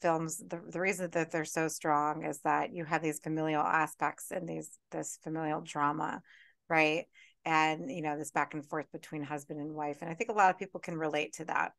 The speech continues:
right? And plus that they're ghost stories, they're not gory. And so I really think that they're more accessible to a lot more, like, a larger audience than, for example, Terrifier two would be.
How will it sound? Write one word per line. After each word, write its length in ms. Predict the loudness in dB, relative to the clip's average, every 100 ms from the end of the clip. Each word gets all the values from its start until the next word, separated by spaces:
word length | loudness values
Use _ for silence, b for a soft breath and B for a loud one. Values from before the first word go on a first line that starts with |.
| -4
right? 280 | 0 0 -2
And 200 | -2 0
plus 240 | 2 2 4
that 220 | 2 2
they're 180 | 0 -2
ghost 320 | 4 4 4 2
stories, 640 | 4 6 6 4 0 -4 _ _ _ _ _ _ _ _ _ _ _ _ _ -2
they're 200 | 2 4
not 540 | 4 6 6 6 0
gory. 800 | 2 4 6 4 2 2 -2 -6 _ -2
And 340 | 2 2 2
so 540 | 2 6 6 6 4
I 140 | 4 4
really 340 | 4 6 6 4
think 220 | 0 0
that 160 | 0 2
they're 120 | 2
more 220 | 2 2 2
accessible 520 | 2 2 2 -6 -4
to 160 | -4
a 20 | -4
lot 340 | -2 -2 -2
more, 360 | -4 -2 0 -2
like, 140 | -4
a 100 | -6 -2
larger 400 | 2 2 2 2
audience 500 | 4 4 2 -2 2
than, 360 | 4 4 2 4
for 160 | 4
example, 380 | 6 4 2 2
Terrifier 580 | 2 0 2 2 2 0
two 200 | -2 -4
would 160 | -4 -4
be. 260 | -6 -6